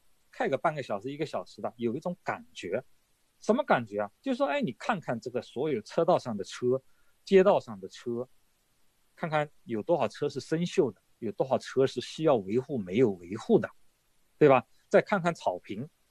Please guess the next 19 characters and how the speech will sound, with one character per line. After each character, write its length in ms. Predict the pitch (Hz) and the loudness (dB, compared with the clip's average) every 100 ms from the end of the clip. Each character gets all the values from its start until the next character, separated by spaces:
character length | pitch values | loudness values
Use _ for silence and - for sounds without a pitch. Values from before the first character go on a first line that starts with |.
| - _ _ - | -20 _ _ -2
看 140 | 214 | 2
看 100 | 220 | 2
草 140 | - | 2
坪 160 | 120 180 | 0 0
剪 160 | 127 110 | 0 0
得 80 | |
怎 120 | - 95 | -4 -8
么 100 | 90 | -10
样 200 | 95 92 | -14 -14
啊， 60 | _ _ | _ _
有 180 | 123 110 | -2 2
没 140 | 147 151 | 4 4
有 60 | |
这 140 | 123 117 | 4 0
个， 160 | 110 - _ _ _ _ | 0 -2 _ _ _ _
这 140 | 139 | -2
个， 280 | 117 113 104 | 2 2 2
这 120 | - 117 | -2 -6
个 240 | 107 | -4